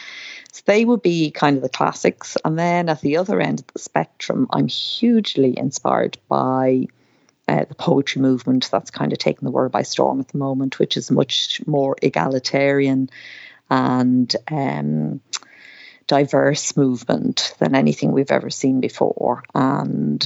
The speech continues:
I'm talking about everything from, you know, rap poets, performance poetry, slams, um, poetry in pubs, poetry on the streets, you know. Um, I find that just so energizing, uh, even though I'm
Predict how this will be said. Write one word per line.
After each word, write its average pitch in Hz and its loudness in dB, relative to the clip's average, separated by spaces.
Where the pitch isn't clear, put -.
I'm 202 4
talking 156 0
about 151 2
everything 139 0
from, 131 0
you 135 0
know, 127 2
rap 135 0
poets, 139 0
performance 131 0
poetry, 135 0
slams, 131 2
um, 127 0
poetry 151 0
in 131 -2
pubs, 139 0
poetry 135 2
on - -2
the 123 -4
streets, 185 0
you 143 4
know. 135 0
Um, 135 2
I - -6
find 135 -4
that - -10
just - -2
so 135 0
energizing, 151 0
uh, 135 0
even 139 0
though 131 2
I'm 127 0